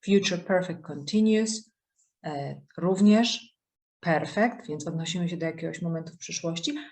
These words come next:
a równocześnie chcemy podkreślić, że czynność będzie trwała, będzie długa, będzie w, e, mm, po-, powiedzielibyśmy po angielsku in progress. I will have been eating my lunch.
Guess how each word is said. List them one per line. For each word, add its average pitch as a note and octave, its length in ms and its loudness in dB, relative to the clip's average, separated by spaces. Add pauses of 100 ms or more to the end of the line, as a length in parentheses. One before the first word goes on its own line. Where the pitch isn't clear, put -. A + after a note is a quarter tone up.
(140)
a D3+ 120 -8
równocześnie D#3 1080 -2 (100)
chcemy B3 280 4
podkreślić, A3 500 0
że F3+ 100 0
czynność F3+ 420 -2
będzie F#3 760 2
trwała, D#3+ 840 -2 (260)
będzie G3+ 560 6
długa, E3+ 680 0
będzie G#3 500 6
w, - 180 -14 (100)
e, E3+ 400 0 (320)
mm, E3 420 -8
po-, E3+ 120 -10
powiedzielibyśmy E3+ 680 -4
po E3 80 -6
angielsku E3+ 440 -4
in F3 220 -2
progress. D#3 680 -4 (380)
I D#3+ 180 -2 (160)
will A3+ 180 8
have A3 300 0
been F#3 160 2
eating E3 560 -4
my D3 120 -10
lunch. D3 360 -8